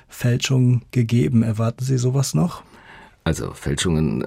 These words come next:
Speaker 2: würden heutzutage relativ schnell auffallen. Also ich glaube nicht, dass sich das irgendwer erlauben kann. Es gibt allerdings, ja, es gibt ab und zu mal Fälschungsfälle. Zum Beispiel gab einen berühmten Fall in Indien, da hat ein Kollege sozusagen aus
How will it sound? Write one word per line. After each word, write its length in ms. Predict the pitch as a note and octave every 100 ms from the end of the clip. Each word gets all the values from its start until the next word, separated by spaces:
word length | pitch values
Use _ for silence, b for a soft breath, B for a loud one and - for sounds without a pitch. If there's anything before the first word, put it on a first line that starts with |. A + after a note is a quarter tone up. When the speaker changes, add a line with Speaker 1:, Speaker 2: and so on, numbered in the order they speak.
| -
Speaker 2:
würden 400 | D2 C#2 C#2 C#2
heutzutage 720 | C#2 - C#2 D2 C2+ B1+ A1
relativ 360 | C#2+ D2 D2 -
schnell 260 | - D2+
auffallen. 380 | - - C#2+ B1
Also 520 | D2+ E2+ E2 C#2+ D2 -
ich 180 | F#2+ -
glaube 320 | G2 F2 D#2+
nicht, 300 | F2+ - -
dass 160 | D#2+ -
sich 160 | -
das 200 | F2 D#2+
irgendwer 440 | - D#2+ D#2+ - B1
erlauben 800 | - - - - E2 D#2+ F2 E2
kann. 240 | E2 D#2+ - -
Es 220 | - -
gibt 260 | - -
allerdings, 640 | G#2 G#2 F#2+ F#2+ - - -
ja, 320 | D#2 D2+ E2
es 140 | E2 -
gibt 180 | -
ab 140 | - F2
und 100 | D#2+
zu 120 | E2
mal 160 | E2 D#2+
Fälschungsfälle. 680 | E2+ - D#2+ - D#2+ D#2+ - B B B B B B B B B
Zum 160 | -
Beispiel 600 | D#2 E2+ - F#2 E2 D#2 D#2+ C#2 B B
gab 160 | - E2
einen 80 |
berühmten 320 | D#2+ F2+ - D#2
Fall 220 | E2 E2
in 100 | D#2+
Indien, 320 | F#2 F2 E2
da 80 | E2
hat 260 | - -
ein 140 | E2 E2+
Kollege 420 | D#2+ E2 D#2+ D#2+
sozusagen 400 | E2 D#2+ F2 D#2
aus 340 | - C#2 -